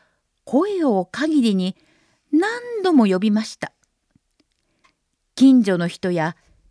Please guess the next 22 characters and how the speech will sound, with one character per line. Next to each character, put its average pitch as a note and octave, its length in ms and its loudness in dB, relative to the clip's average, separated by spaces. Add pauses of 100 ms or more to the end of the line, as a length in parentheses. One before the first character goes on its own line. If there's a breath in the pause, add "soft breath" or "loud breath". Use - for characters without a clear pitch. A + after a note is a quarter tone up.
(140)
親 C#4 240 2
戚 F4 280 -4
の D4+ 140 2
人 - 180 -2
も A#3+ 160 2
た - 200 -6
く - 140 -18
さ - 180 -4 (200)
ん - 80 -14
集 F4 80 -8
ま F4 100 -2
っ - 60 -8
て、 A#3+ 380 -2 (1040)
「父 B4+ 60 2 (200)
ち B4+ 100 -2 (520)
ゃ F4+ 40 -10
ん！ - 40 -16 (960)
じ A#4 60 -8
い - 20 2 (320)
ち C5 80 -6
ゃ B4 960 2
ん！」 - 20 -18